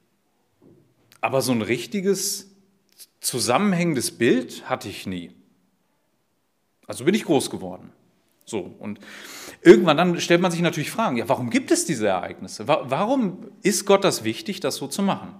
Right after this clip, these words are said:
Da, sein Volk zu führen, uns das aufschreiben zu lassen.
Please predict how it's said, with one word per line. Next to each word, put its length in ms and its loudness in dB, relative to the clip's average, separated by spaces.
Da, 160 -2
sein 200 0
Volk 320 4
zu 140 -6
führen, 380 -8
uns 160 4
das 160 2
aufschreiben 720 -2
zu 140 -12
lassen. 340 -12